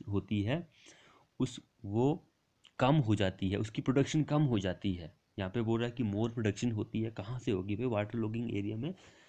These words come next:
नहीं होती है, तो ये गलत स्टेटमेंट है। एक तो, अ, गलत हो गया। दूसरा देखिए, fertilizer used in irrigation may contribute in various way to help the problem of water pollution, ये बिल्कुल ही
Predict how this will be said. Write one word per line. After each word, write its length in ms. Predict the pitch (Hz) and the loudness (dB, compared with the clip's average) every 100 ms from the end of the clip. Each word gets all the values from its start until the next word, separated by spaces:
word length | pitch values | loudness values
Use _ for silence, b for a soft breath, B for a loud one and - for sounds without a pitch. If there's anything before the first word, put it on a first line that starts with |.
| B | B
नहीं 340 | 113 113 139 123 | 0 2 4 4
होती 320 | 107 98 104 | 2 2 -2
है, 60 | |
तो 120 | 107 123 | -2 -4
ये 80 | |
गलत 300 | 107 98 110 | 0 2 2
स्टेटमेंट 420 | 110 107 107 117 113 | -2 -6 -4 -4 -4
है। 200 | 151 - b b b b 110 | -8 -10 b b b b -2
एक 140 | 113 | 0
तो, 140 | - | 0
अ, 240 | - - 98 | -2 0 -2
गलत 320 | 101 117 - | 0 0 0
हो 80 | 101 | -4
गया। 200 | 110 147 B B B | -4 -8 B B B
दूसरा 240 | 151 170 | 4 4
देखिए, 260 | 151 151 165 | 0 -2 -6
fertilizer 760 | - 139 139 165 147 139 147 143 110 | -4 -2 2 2 0 -2 2 2 4
used 200 | 135 135 | 4 4
in 140 | 147 - | 2 2
irrigation 560 | 117 117 113 107 143 | 0 2 0 0 -2
may 260 | 117 113 139 - b b _ 135 | 0 0 -2 -8 b b _ 4
contribute 560 | 143 151 165 135 135 | 4 4 2 4 4
in 160 | 131 131 101 | 2 0 2
various 360 | 113 131 143 | 4 4 2
way 180 | 110 110 | 2 0
to 160 | 113 113 | 0 -4
help 300 | 110 113 117 | -4 -4 -4
the 180 | 120 131 b b b | -4 -4 b b b
problem 380 | 107 104 113 104 | 2 4 4 2
of 100 | 104 - | -2 -2
water 300 | 92 90 113 110 _ _ _ _ | -4 -2 -6 -10 _ _ _ _
pollution, 360 | 104 92 - 95 98 _ - - | 0 0 -2 -8 -10 _ -12 -6
ये 120 | 95 | -4
बिल्कुल 480 | 95 - 107 110 - b b b b - | -4 -4 -4 -4 -6 b b b b -16
ही 460 | - 113 147 151 | -4 0 2 0